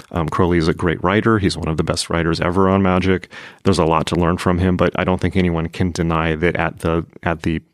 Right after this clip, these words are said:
at best, at best, he hijacked it and made it a vehicle for his own, um, celebrity, right? And, and,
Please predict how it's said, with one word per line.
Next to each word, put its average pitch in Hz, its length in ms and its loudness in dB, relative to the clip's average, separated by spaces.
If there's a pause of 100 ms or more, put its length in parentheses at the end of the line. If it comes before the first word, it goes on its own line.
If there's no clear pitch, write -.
(300)
at - 340 -4
best, - 580 0 (200)
at 92 260 0
best, 82 400 -2 (380)
he 113 180 2
hijacked 87 680 -2
it 85 120 2
and 82 220 0
made 80 160 0
it 82 80 2
a 82 60 0
vehicle 82 420 -2
for - 180 -4
his 80 200 -2
own, 76 340 -2 (480)
um, 73 540 -6
celebrity, 87 640 2
right? 80 280 -2 (1200)
And, 80 560 0
and, 78 500 0